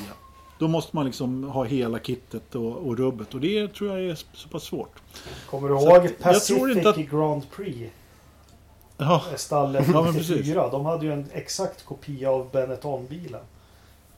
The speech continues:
Speaker 1: Exakt.
Speaker 2: Ja.
Speaker 1: Precis, precis. Nej, men alltså, det, jag, jag, jag bara har, det är bara en känsla jag har. De har kastat pengar på det där. Och jag, jag, jag får bara en känsla av att, nej, men det kanske inte blir så bra som man egentligen har tänkt. Det,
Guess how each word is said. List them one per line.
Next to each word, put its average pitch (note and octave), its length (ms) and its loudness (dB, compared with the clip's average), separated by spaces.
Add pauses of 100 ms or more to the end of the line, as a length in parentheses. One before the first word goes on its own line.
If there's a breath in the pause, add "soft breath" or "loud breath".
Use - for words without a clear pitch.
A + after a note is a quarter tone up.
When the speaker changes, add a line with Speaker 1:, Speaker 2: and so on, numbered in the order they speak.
(120)
Speaker 1:
Exakt. C#3 400 -2
Speaker 2:
Ja. - 60 -16 (280)
Speaker 1:
Precis, C#3 500 -6
precis. C3+ 420 -8 (500 loud breath)
Nej, E3 200 2
men F3 320 0
alltså, - 200 -2
det, F3 260 6
jag, F#3+ 640 -2
jag, G3+ 240 2
jag F#3+ 140 4
bara G3 120 2
har, F3+ 360 2
det E3 100 4
är F#3+ 40 0
bara F3+ 140 2
en D3+ 80 0
känsla C#3+ 500 0
jag B2 120 2
har. A#2 340 -2 (200)
De E3+ 220 -4
har F3 120 -2
kastat D#3+ 400 -4
pengar D3+ 300 -4
på C#3+ 120 -4
det B2 80 -2
där. G#2+ 220 -8 (420 loud breath)
Och D#3+ 100 -2
jag, F3 180 2
jag, F3+ 380 0
jag F#3+ 140 -2
får F3+ 140 0
bara E3+ 140 0
en D#3 80 -2
känsla D#3+ 460 -4
av C3+ 120 -2
att, - 160 -6
nej, F#3 160 -2
men F#3+ 140 -4
det F#3+ 60 -2
kanske G3+ 320 -4
inte G3 160 -6
blir F#3 240 -2
så D3+ 160 -2
bra B2 280 -2
som B2 160 -10
man A#2 160 -4
egentligen A2 360 -6
har A2 80 -8
tänkt. A2 400 -8
Det, C3 340 -6